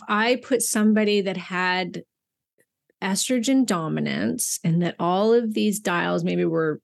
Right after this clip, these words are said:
elevated, and s-, or let's say two O H, sorry, was, was depleted and four O H was elevated and the, the methylation was low, and I just threw that person on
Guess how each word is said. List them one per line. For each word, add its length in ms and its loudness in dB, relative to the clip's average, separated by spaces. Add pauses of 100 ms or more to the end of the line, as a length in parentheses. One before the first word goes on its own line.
elevated, 880 -2 (440)
and 100 2
s-, 180 -2
or 300 0 (140)
let's 200 0
say 200 0
two 400 4
O 120 4
H, 220 0
sorry, 340 0
was, 440 -4
was 200 -2
depleted 880 2
and 300 -4
four 240 2
O 140 2
H 200 0
was 160 -6
elevated 760 2
and 480 0
the, 260 0
the 120 -4
methylation 840 0
was 200 0
low, 600 2 (440)
and 140 4
I 100 2
just 360 0
threw 260 4
that 260 0
person 360 -2
on 360 -2